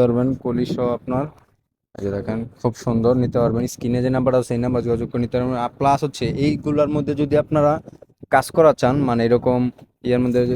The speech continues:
যদি আপনার টাইস টাইপের মধ্যে একটু কাজ করা চান, যেমন হচ্ছে আমি যদি একটা যদি প্রোডাক্ট দেখে আপনার যেরকম কাজ করা টাইপ হবে, প্লাস হচ্ছে বিভিন্ন ধরনের কালার পাবেন, বিভিন্ন যে, যে কালারগুলো যদি আপনাদেরকে আমি দেখাই, যে দেখেন কালারগুলো কিন্তু প্রতিটা গুলা প্রোডাক্টের কালারগুলো খুব সুন্দর। এগুলারও, এটারও সাইজ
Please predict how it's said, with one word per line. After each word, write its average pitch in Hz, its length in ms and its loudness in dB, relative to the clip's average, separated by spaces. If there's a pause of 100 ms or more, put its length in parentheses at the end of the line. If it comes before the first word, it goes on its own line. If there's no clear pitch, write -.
(120)
যদি 120 140 -2 (100)
আপনার 120 220 -4
টাইস 113 220 -2
টাইপের 120 260 0
মধ্যে 117 200 0
একটু - 140 -6 (100)
কাজ 117 200 2
করা 131 220 4
চান, 127 180 0
যেমন 117 200 0
হচ্ছে - 160 -6 (120)
আমি 110 120 -2
যদি 117 200 -4
একটা - 180 -2 (100)
যদি 135 140 2 (100)
প্রোডাক্ট 127 300 2
দেখে 123 220 -2
আপনার 117 240 -6
যেরকম 110 260 -6 (120)
কাজ 110 100 -6 (100)
করা 113 240 -2
টাইপ 110 200 -4
হবে, 110 160 -6 (760)
প্লাস 110 180 -4
হচ্ছে 110 140 -6 (100)
বিভিন্ন 156 280 0
ধরনের 135 240 0
কালার 110 200 -2
পাবেন, 107 300 -4
বিভিন্ন 117 280 -2
যে, 104 100 -4
যে 104 120 -4
কালারগুলো 110 400 0
যদি 113 160 0
আপনাদেরকে 113 320 -4
আমি 113 140 0
দেখাই, 107 300 -6
যে 104 140 -6
দেখেন 110 200 -8 (600)
কালারগুলো 110 440 2
কিন্তু 123 200 2
প্রতিটা 123 280 0 (100)
গুলা 127 220 2 (140)
প্রোডাক্টের 123 500 0 (140)
কালারগুলো 117 380 2 (100)
খুব 113 100 -2 (100)
সুন্দর। 113 300 2 (180)
এগুলারও, 139 380 6 (180)
এটারও 143 220 6 (120)
সাইজ 135 180 4